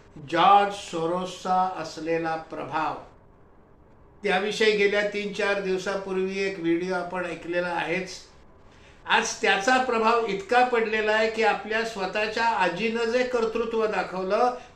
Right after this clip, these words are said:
त्या कर्तृत्वाच्या विरोधातच त्यांचे दोन्ही नातू आणि नात हे उभे असलेले आपल्याला दिसतात.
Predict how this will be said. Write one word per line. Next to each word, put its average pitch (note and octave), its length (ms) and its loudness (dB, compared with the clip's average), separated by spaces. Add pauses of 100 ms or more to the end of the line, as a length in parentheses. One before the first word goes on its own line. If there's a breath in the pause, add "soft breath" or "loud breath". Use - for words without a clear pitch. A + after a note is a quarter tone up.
(120)
त्या A#3 240 4
कर्तृत्वाच्या B3 800 2
विरोधातच A3 960 0 (1300)
त्यांचे F#3 480 0
दोन्ही E3+ 420 0
नातू F3 520 -4
आणि E3+ 200 -4
नात E3 520 -6 (600)
हे F3+ 60 -4
उभे D#3+ 240 -2
असलेले E3 420 -4
आपल्याला D3+ 400 -6
दिसतात. F3 520 -2